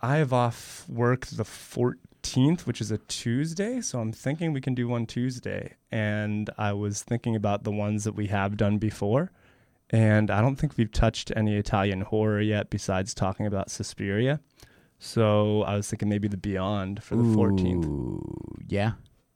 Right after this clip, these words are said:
Speaker 1: Have you even watched it
Speaker 2: I
Speaker 1: yet?
Speaker 2: have not watched it yet.
Speaker 1: Well, there you go.
Speaker 2: Yeah.
Speaker 1: And we both own it, so it'll be
Speaker 2: But I
Speaker 1: easy
Speaker 2: shall.
Speaker 1: watch.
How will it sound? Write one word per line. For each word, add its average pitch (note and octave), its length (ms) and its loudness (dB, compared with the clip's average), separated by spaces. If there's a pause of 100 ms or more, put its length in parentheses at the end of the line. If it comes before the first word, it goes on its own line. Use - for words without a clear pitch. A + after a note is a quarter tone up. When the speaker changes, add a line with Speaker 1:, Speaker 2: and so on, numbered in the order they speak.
(140)
Speaker 1:
Have A2 120 -6
you A#2+ 80 0
even C3+ 200 -2
watched F2+ 300 -8
it G#2 40 0
Speaker 2:
I G#2+ 60 4
Speaker 1:
yet? G#2 80 4
Speaker 2:
have G#2+ 140 4
not G#2+ 240 4
watched F#2+ 340 0
it C#2+ 100 -2
yet. C2+ 220 -6 (180)
Speaker 1:
Well, G2+ 160 -4
there G2 160 -2
you G2 80 -4
go. G2+ 260 -2 (260)
Speaker 2:
Yeah. C#2+ 200 -4 (500)
Speaker 1:
And G#2 160 0
we G#2 80 2
both G#2 260 0
own G2+ 200 -4
it, F#2+ 160 -6
so G2+ 140 -6
it'll G2 120 -4
be F#2+ 140 -2
Speaker 2:
But G#2 140 2
I G2 100 2
Speaker 1:
easy G2 120 0
Speaker 2:
shall. F#2 140 0
Speaker 1:
watch. F2+ 200 0